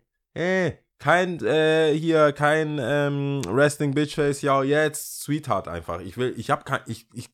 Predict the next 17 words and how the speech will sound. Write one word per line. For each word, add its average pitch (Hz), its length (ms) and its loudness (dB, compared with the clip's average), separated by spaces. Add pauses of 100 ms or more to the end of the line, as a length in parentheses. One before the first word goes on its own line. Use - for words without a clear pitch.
switch, - 440 -2 (160)
inzwischen, 208 580 -2 (240)
bei 107 120 2
solchen 185 300 0
Sachen 175 380 -4 (360)
switch 165 360 0
ich, 147 220 -4 (240)
also 101 200 -6
wenn's 104 140 -2
jetzt 104 160 -6
nicht 104 120 -4
handgreiflich 120 520 0
oder 87 140 -4
Männer 120 300 -2
oder 101 100 -4
so, 92 120 -8
so, 104 260 -4